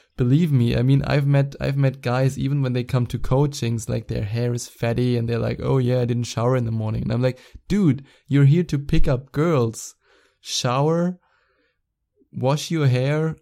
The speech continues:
get some new clothes." I mean, that's just the basic stuff, but because it's so basic, it's often forgotten. It's like when Jordan Peterson says in his book,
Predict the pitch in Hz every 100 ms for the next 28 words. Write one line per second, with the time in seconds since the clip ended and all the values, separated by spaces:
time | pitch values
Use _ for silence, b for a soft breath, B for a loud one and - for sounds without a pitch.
0 | - 139 143 156 143 135 139 139 - 123
1 | 139 170 170 - _ _ _ _ _ _
2 | _ _ _ - 131 147 160 147 151 175
3 | 143 139 - 151 156 139 - - 139 127
4 | 98 - - 117 135 123 139 147 - 139
5 | 139 135 180 120 - - 131 139 127 120
6 | - 131 127 104 104 b b b b b
7 | b b b _ _ 135 - 135 147 151
8 | 147 139 139 135 131 151 156 123 117 117
9 | - _ - - 127 139 139 123 123 120
10 | - 135 139 -